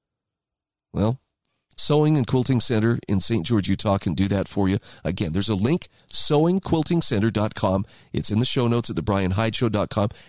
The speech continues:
If you get the chance, if you're passing by, stop in and tell 'em, "Hey, thanks for being a sponsor of The Brian Hyde Show," and, and, uh, let 'em know that their message reached your ears.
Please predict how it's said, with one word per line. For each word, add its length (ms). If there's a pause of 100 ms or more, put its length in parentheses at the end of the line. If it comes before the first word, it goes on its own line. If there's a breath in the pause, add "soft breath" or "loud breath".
(120 loud breath)
If 160
you 60
get 140
the 40
chance, 400
if 140
you're 180 (540)
passing 400
by, 220 (260 loud breath)
stop 420
in 100
and 120
tell 180
'em, 120
"Hey, 280 (640)
thanks 240
for 80
being 220
a 20
sponsor 420
of 60
The 80
Brian 320
Hyde 300
Show," 260
and, 140 (340 loud breath)
and, 300
uh, 100
let 160
'em 100
know 140
that 160
their 120
message 360
reached 400 (180)
your 300
ears. 500